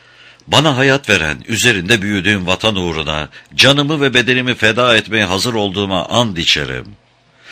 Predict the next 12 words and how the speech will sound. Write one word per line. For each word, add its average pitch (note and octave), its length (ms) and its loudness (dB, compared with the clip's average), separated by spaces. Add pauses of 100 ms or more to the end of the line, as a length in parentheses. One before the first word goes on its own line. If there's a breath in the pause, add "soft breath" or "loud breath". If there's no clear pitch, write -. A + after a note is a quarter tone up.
(220 loud breath)
Nathuram D#3+ 600 0
Godse F#2+ 420 -2
bu B2 80 -6
sözleri D2+ 500 -2
bir C3 160 0
kere F#2 280 -2
daha E2 220 0
duyunca D#2 420 -4
içinin C#3 500 -2
gururla B2 400 -4
kabardığını E2+ 580 -2
hissetti. C2 720 -6